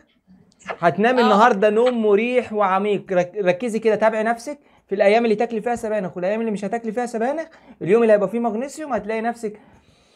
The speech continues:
Speaker 1: نوم عميق، بتسحبي في السرير، بتسيحي في السرير انت والسرير وت-، وتنسابي وتصبحي
Speaker 2: لحظة،
Speaker 1: زي
Speaker 2: نايمة من صباح ربنا. <laughs> مش قادرة أقوم.
Speaker 1: كلتي، كلتي السبانخ النهارده، حسيت ان انت عايزة تن-، نايمة.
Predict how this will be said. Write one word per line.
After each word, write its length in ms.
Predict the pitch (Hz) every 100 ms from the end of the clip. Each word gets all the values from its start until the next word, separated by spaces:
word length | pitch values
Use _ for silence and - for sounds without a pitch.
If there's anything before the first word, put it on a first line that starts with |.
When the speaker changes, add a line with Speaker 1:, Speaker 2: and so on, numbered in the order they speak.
| _ _ _ _
Speaker 1:
نوم 260 | 160 180 175
عميق، 1000 | 147 151 175 180 175 175 170 160 151 143 151
بتسحبي 840 | 143 143 - 170 165 160 151 139
في 100 | 123
السرير، 360 | 139 - 147 147
بتسيحي 520 | 131 - 190 190 170
في 60 | 139
السرير 420 | 131 - 151 165
انت 160 | 160 151
والسرير 400 | 131 - 165 180
وت-، 140 | 151
وتنسابي 800 | 143 143 147 147 180 180 175 165
وتصبحي 600 | 156 151 139 165 170 170
Speaker 2:
لحظة، 280 | 202 277 165
Speaker 1:
زي 180 | 151 240
Speaker 2:
نايمة 320 | 294 302 285
من 100 | 262
صباح 340 | 285 269 285 302 269
ربنا. 400 | - 269 262 277 294 415 -
<laughs> 400 | - - - - -
مش 100 | 349
قادرة 240 | 339 320
أقوم. 280 | 311 - - - - 294 - - - - - - - - _ _ - _ _ _ _ _ _ _ _ 214 277 262 -
Speaker 1:
كلتي، 360 | 190 185 180 -
كلتي 360 | 208 220 202
السبانخ 460 | 196 202 196 226 220
النهارده، 460 | 190 190 240 233 208
حسيت 340 | 185 226 226
ان 140 | 202
انت 200 | 214 220
عايزة 440 | 214 - 156 190 196
تن-، 120 | 202
نايمة. 500 | 185 185 214 165